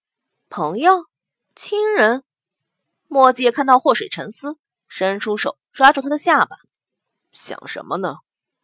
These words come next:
？”“如果我没去宁王府把鬼宿和魔苍救出来，他们可能真的会在今天被慕容凝曦控制杀了你。”墨界垂下头，贴上他的脸颊。“你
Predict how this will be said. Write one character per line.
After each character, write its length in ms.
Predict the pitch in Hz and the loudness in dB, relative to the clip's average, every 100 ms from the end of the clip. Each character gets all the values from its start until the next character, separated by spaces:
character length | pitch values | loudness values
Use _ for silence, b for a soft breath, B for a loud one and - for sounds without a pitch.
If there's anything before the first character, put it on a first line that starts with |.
| _ _ _ _ _ _ _ _ | _ _ _ _ _ _ _ _
？”“如 320 | - 330 359 415 | -6 2 4 4
果 520 | 320 330 330 359 381 _ | 4 4 6 4 0 _
我 180 | 294 | -4
没 200 | 277 277 | -2 -2
去 160 | 381 453 | -2 -4
宁 200 | 359 285 | -4 4
王 200 | 285 294 | 6 4
府 140 | 294 | 2
把 140 | 262 269 | 4 4
鬼 220 | - - | 4 -4
宿 160 | - 269 | -4 -4
和 120 | 247 | -2
魔 180 | 226 240 | -2 0
苍 200 | 269 277 | -2 0
救 220 | 285 254 | 2 2
出 140 | 233 | 2
来， 260 | 214 160 233 _ _ _ _ _ _ | 0 0 -2 _ _ _ _ _ _
他 180 | - 392 | -6 0
们 180 | 427 440 | 0 -2
可 160 | 311 | -4
能 220 | 247 294 | -2 -4
真 220 | 339 415 427 | -2 -2 2
的 120 | 415 | 2
会 140 | 359 | 2
在 180 | 302 277 | 2 -2
今 200 | 285 294 | -4 -12
天 260 | 294 302 320 _ _ | -6 -8 -8 _ _
被 140 | 381 | 0
慕 180 | 359 359 | 0 0
容 220 | 339 339 | 0 0
凝 140 | 320 | -6
曦 160 | 349 370 | -6 -8
控 240 | 359 392 | -2 -2
制 120 | 359 349 | -2 -2
杀 220 | 392 392 | 4 4
了 140 | 415 | 4
你。” 280 | 349 196 98 - _ _ _ _ _ _ _ _ _ _ _ _ _ _ _ _ _ | -2 -8 -10 -14 _ _ _ _ _ _ _ _ _ _ _ _ _ _ _ _ _
墨 300 | - 320 311 | -4 6 6
界 260 | 294 311 285 | 6 4 2
垂 220 | - 208 | 4 -2
下 180 | 247 285 | 4 4
头， 300 | 220 180 233 _ _ | 4 2 2 _ _
贴 200 | - 349 | -4 0
上 160 | 349 254 | 0 -2
他 60 | |
的 100 | 302 | 0
脸 220 | 302 - 165 | 0 -2 -6
颊。 320 | 147 151 254 _ _ _ _ _ _ _ _ | -6 -6 -8 _ _ _ _ _ _ _ _
“你 220 | - 139 | -16 -16